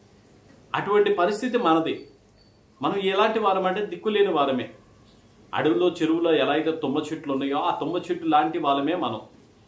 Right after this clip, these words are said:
ఏ విధమైన విలువ మనకు లేదు దేవుడిస్తే తప్ప. అటువంటి ఆ తుమ్మకర్ర తీసుకొని వచ్చి శుభ్రంగా చెక్కి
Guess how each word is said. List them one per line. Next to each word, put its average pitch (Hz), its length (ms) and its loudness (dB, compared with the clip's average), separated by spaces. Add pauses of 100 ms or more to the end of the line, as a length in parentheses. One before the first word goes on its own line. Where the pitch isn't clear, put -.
(140)
ఏ 190 320 6
విధమైన 185 340 2
విలువ 165 360 2
మనకు 160 260 -2
లేదు 120 300 -4 (160)
దేవుడిస్తే 117 500 -8
తప్ప. 110 340 -8 (840)
అటువంటి 214 520 0
ఆ 139 140 -2
తుమ్మకర్ర 180 480 -2
తీసుకొని 151 440 -4
వచ్చి 135 500 -6 (260)
శుభ్రంగా 139 520 -2
చెక్కి 156 720 -6